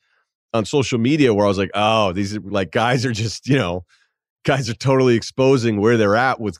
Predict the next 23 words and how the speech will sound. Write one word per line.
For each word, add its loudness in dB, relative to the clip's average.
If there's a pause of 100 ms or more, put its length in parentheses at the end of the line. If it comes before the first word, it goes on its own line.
different -6
guys." 2
And -2
look, 2
I'm -2
biased 0
for 2
and -6
certain -6
and -2
against -4
other -2
guys 0
too. -2
Like, 0
we 2
all 4
are. 2
It's -12
impossible -6
not -4
to -16
be. -10